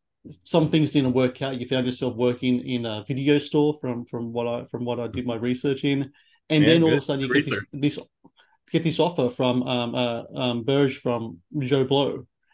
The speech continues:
Speaker 1: and he's like,
Speaker 2: Mm-hmm.
Speaker 1: "Hey, I wanna put together this horror section. Um, is this something that you're interested in?" Um, and you were like, "Yep, I wanna do it my way." And thus,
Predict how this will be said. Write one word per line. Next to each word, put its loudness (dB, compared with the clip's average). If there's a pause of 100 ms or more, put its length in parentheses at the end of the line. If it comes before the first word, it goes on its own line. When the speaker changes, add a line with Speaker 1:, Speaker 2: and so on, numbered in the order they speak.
Speaker 1:
and -6
he's 0
like, 0
Speaker 2:
Mm-hmm. -4
Speaker 1:
"Hey, 2 (340)
I -4
wanna 0
put -6
together -2
this -10
horror 0
section. -6
Um, -10
is -10
this -12
something -6
that -8
you're -8
interested -12
in?" -14 (420)
Um, -2
and 0
you 2
were 2
like, 0
"Yep, 0
I 2
wanna -2
do -10
it -20
my -6
way." -8
And -8
thus, -4